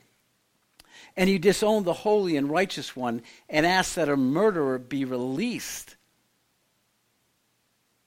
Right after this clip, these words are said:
to you. You killed the,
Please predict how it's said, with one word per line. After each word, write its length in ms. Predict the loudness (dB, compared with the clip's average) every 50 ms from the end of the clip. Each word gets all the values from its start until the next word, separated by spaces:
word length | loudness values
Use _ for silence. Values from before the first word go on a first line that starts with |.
| _ _ _ _ _ _ _ _ _ _ _ _ -12
to 180 | -8 -8 -6
you. 400 | -4 -4 -2 -4 -4 -6 -8 -14 -20 _ _ _ _ _ _ _ _ _ _
You 200 | _ -4 -4 -4
killed 420 | -2 -4 0 2 2 2 2 0 -4
the, 200 | -6 -8 -8